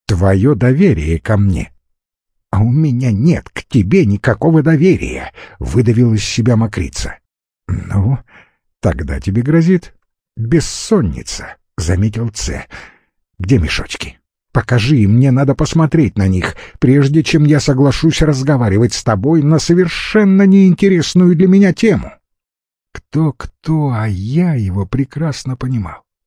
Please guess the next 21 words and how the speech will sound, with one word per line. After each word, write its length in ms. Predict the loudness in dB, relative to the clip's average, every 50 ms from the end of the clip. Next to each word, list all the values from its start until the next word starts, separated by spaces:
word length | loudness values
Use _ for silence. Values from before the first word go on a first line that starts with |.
| _
и 140 | -2 0 0
поспешил 1080 | 0 0 -4 -4 -4 -6 -6 -4 -2 -2 -2 -4 -6 -4 -2 0 2 2 2 0 -2 -2
выложить 800 | -2 -2 0 0 0 0 0 0 -2 -2 -4 -6 -10 -10 -14 -16 -18 -18 -20 -20 _
все 500 | -14 -12 -10 -10 -8 -8 -6 -6 -6 -8 -6
пять 320 | -6 -4 -4 -4 -4 _ -4
мешочков 680 | -4 -4 -4 -4 -6 -6 -6 -8 -10 -10 -10 -8 -8
на 140 | -10 -10 -10
стол. 300 | -12 -14 -16 -18 -18 -18 _ _ _ _ _ _ _ _ _ _ _ _ -6
Толстяк 680 | -6 -6 -6 -6 -10 -12 -8 -4 -2 -2 -2 -2 -6
смотрел 640 | -6 -2 0 2 2 0 0 -2 -2 -2 0 0 0
на 160 | 0 0 0
них 300 | 0 0 -2 -2 -6 -8
секунду 920 | -12 -12 -10 -8 -6 -6 -8 -6 -6 -4 -2 -2 0 -2 -2 -2 -4 -4 -6
в 100 | -6 -10
скорбном 720 | -14 -16 -10 -6 -4 -4 -2 -4 -4 -4 -2 -2 -2 -2
молчании, 1120 | -2 -2 -2 -4 -4 -6 -8 -10 -10 -8 -6 -6 -6 -8 -10 -12 -16 -20 -20 -20 -20 _ _ -20 -18 -16 -6 -2
мысленно 880 | 0 2 2 2 2 0 -2 -2 -2 -2 0 2 2 2 2 2 2 0
отдавая 640 | -2 -4 -4 -2 0 0 0 0 0 0 0 0 0
дань 480 | -2 -2 -2 0 0 2 2 0 0 0
тем 380 | -2 -2 -2 0 0 0 0 0
динарам, 800 | 0 2 2 2 2 2 2 0 0 0 0 -2 -2 -4 -6